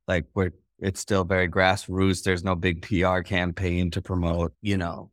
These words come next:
there's no huge label in-, infrastructure. So I'm still leaning on a lot of the old, the old tricks up my sleeve that I developed through the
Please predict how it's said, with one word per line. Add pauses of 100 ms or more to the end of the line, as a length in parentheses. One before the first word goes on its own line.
there's
no
huge
label
in-, (180)
infrastructure. (520)
So
I'm
still
leaning
on
a
lot
of
the
old, (380)
the
old
tricks
up
my
sleeve
that
I (120)
developed
through
the